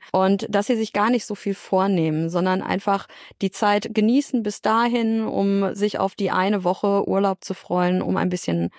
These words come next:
Auszeit vom Alltag zu haben. Und worauf sie sich tatsächlich auch noch, und das, da freuen wir uns auch sehr, auf hoffentlich das ein oder andere neue Spielgerät, ähm, was bis dahin auf dem Grundstück für die Kinder aufgebaut sein wird.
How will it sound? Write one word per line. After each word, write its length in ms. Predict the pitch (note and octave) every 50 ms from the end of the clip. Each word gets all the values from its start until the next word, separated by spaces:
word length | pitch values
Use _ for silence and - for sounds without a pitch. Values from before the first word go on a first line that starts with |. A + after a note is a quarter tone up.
| - - - - - - _
Auszeit 720 | _ E3+ E3+ F3+ - - - - - D#3 D3+ D3 D3 - - -
vom 240 | - - - - A#2
Alltag 320 | A#2 A#2+ - - - - -
zu 160 | - - -
haben. 300 | D3 - C#3 - C#3+ - _ _ _ _ -
Und 140 | A#3 C#4 F4+ C5 - -
worauf 300 | - C4 - A#3 A3 A3+
sie 120 | - - A3
sich 140 | G#3 A3 -
tatsächlich 420 | - G#3 - - G3+ G#3 G#3 -
auch 140 | - G#3 B3
noch, 200 | C4 C4+ B3+ -
und 120 | G3+ F#3+
das, 180 | G3 F#3+ - - -
da 140 | F3+ E3+
freuen 300 | E3+ - - G3 G3 G3
wir 140 | F#3+ A3+ C4+
uns 140 | C4+ B3 -
auch 160 | - - G#3
sehr, 400 | - - G3+ G3+ G3+ G3 G3 - -
auf 300 | F3+ F#3 F#3+ G3+ - -
hoffentlich 500 | - - B3 C4 - D#4 C#4 B3+ A#3+ -
das 160 | - G#3+ - -
ein 220 | - G3 G#3 A3+
oder 240 | A3+ G#3+ G3 F#3 -
andere 320 | - G3+ G#3 G3+ F#3+ F#3+
neue 280 | F#3+ F#3 F#3 F3+ F#3 F#3+
Spielgerät, 920 | - - D4 D#4 D4+ A3+ G3+ F#3 E3+ - E3+ E3+ F#3+ B3+ C4+ - - - -
ähm, 340 | G3 G3+ G3+ G#3 G#3 F#3+
was 320 | F#3 F3+ G3 - - - -
bis 220 | - G3 - -
dahin 380 | - F3+ F3+ F#3+ G3 F#3+ F#3+ F#3+
auf 140 | - - -
dem 140 | - F#3+
Grundstück 400 | F3+ - E3 E3 - - D3 -
für 100 | - -
die 100 | - D#3
Kinder 300 | - - D3+ C#3+ C3+ C3
aufgebaut 420 | - - - - - - - - -
sein 220 | - - - - F3
wird. 200 | A3 - -